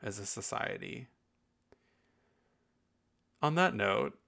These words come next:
<laughs> I said, "Could I possibly talk for an hour and a half straight?" And I did it. I did it. I'm so happy.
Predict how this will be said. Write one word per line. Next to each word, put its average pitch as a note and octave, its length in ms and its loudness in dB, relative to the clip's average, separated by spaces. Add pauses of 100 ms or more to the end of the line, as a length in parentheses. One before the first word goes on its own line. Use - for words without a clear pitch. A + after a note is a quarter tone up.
(100)
<laughs> - 1000 -6
I F#3+ 200 12
said, D#3 440 10 (120)
"Could D3+ 160 4
I D#3+ 280 8 (100)
possibly C#3+ 500 6
talk B2 320 10
for B2+ 120 8
an A#2+ 80 8
hour A#2+ 140 10
and B2 80 6
a B2 40 6
half A2+ 220 8
straight?" A2 520 6 (440)
And - 120 10
I C#3+ 220 12 (140)
did F3 240 12
it. B2+ 220 10 (960)
I C3+ 60 -14 (120)
did G1+ 180 -2
it. G1+ 220 -4
I'm - 120 -6
so - 300 -2
happy. - 320 -8